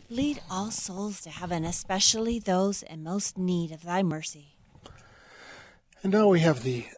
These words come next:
Speaker 2: the, um, fourth glorious mystery, the, the Assumption of the Blessed Virgin into heaven. And, uh, you know, the idea that she was taken up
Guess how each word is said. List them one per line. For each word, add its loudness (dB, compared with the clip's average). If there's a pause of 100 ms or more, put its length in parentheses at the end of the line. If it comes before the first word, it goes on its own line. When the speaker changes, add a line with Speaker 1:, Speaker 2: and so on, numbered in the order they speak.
Speaker 2:
the, -12
um, -12 (720)
fourth 2 (460)
glorious 6
mystery, 4
the, -2 (140)
the -8
Assumption 0
of -6
the -8
Blessed 0
Virgin -4
into -6
heaven. -2 (540)
And, -10
uh, -8 (680)
you -8
know, -6
the -2
idea 2
that -2
she 2
was -2
taken -2
up -6